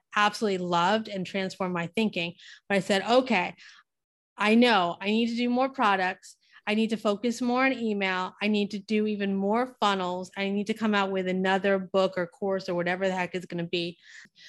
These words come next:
But I'm like, "I'm gonna put together, you know, a four-month plan, and here's what it's gonna look like. I'm going to do this. I don't know what this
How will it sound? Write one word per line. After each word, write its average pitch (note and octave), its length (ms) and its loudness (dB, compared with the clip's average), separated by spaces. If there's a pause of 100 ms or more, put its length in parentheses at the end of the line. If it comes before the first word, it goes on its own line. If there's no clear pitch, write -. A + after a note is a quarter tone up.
(220)
But F#3+ 200 4
I'm F#3+ 100 -4
like, F#3 180 -6
"I'm G3 180 -6 (140)
gonna A3 160 0
put A3+ 140 -4
together, G#3+ 720 2
you G#3 80 -2
know, F#3 360 -2
a F#3+ 240 -6
four-month G#3+ 680 2
plan, G3+ 440 0
and F#3 380 -4
here's G3+ 240 2
what A3 120 2
it's G#3+ 100 -6
gonna G#3+ 180 0
look G#3 200 -2
like. F3+ 180 -2
I'm F3 180 -8
going G3 200 -2
to G3 80 -12
do G3+ 140 0
this. A#3 300 4 (200)
I G3 60 0
don't G#3 180 2
know G#3+ 100 2
what G3+ 260 0
this G#3+ 220 2